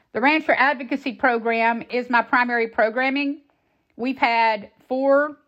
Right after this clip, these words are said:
rap summits. The main question we ask at all those summits is, "What can animal farmers do on their land to thrive without using animals?" And so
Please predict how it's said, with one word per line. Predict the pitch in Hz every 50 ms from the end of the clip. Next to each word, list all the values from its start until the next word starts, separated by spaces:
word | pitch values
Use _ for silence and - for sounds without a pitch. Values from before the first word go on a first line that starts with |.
| _ _ _ _ _ _ _
rap | - 202 208 240 240 247 - -
summits. | - - - 233 226 240 269 294 - _ _ _ _ _ _ _ _ -
The | 190 202
main | 220 233 247 254 233
question | - - 254 254 247 - 277 240
we | 226 233 220
ask | - 220 226 220 247 247 - -
at | 233 214
all | 220 220 220
those | 220 220 220 208
summits | - - 220 208 220 254 269 254 233 - 214
is, | - 226 233 226 220 208 196
"What | 202 185 202 214 233 226 - - -
can | 247 226 202
animal | 202 214 220 220 220 214
farmers | 208 - 202 208 208 214 208 202
do | 208 220 220
on | 220 214
their | 214 214 208 202
land | 202 202 214 214
to | 202 202
thrive | 202 - 190 185 190 202 214 220 208
without | 202 180 196 202 185 196 196
using | 208 208 208 220 214 214
animals?" | 220 247 285 254 185 165 165 170 175 - - -
And | 196 208 208 196
so | 202 - 214 208 202 202 208 202